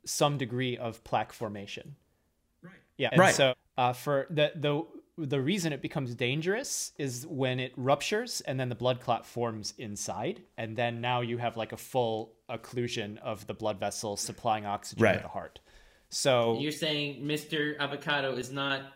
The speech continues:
Speaker 4: relatively fit, according to your, uh
Speaker 1: So, l-, like, at my age, for, for sure, I have it. And it's like, I'm not,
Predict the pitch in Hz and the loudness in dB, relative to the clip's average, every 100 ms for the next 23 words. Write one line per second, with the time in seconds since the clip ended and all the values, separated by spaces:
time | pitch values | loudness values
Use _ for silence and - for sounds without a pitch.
0 | _ - 120 135 127 127 139 113 117 110 | _ -16 -4 0 0 -2 -4 -4 -6 -6
1 | - 110 - - - 117 127 113 107 120 | -6 -6 -8 -16 -16 -10 -6 -6 -6 -6
2 | 113 107 107 107 - - 143 139 151 151 | -6 -4 -6 -8 -10 -8 -4 2 4 4
3 | 170 - 151 180 143 127 170 120 107 - | 0 2 2 4 4 4 4 2 -2 -8
4 | - 147 - - 135 - 175 107 123 - | -8 -8 -10 -4 -2 4 6 8 6 6
5 | 113 160 196 - 131 123 120 123 117 127 | 4 4 -2 -6 -4 -2 0 0 2 4
6 | 127 127 117 110 | 4 4 4 4